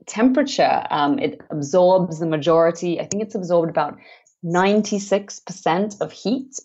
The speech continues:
from our atmosphere so far, as well as, like,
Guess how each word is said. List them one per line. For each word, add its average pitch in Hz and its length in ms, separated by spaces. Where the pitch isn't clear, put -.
from 165 140
our 151 120
atmosphere - 640
so 185 260
far, - 440
as 175 160
well 202 480
as, 190 240
like, 151 180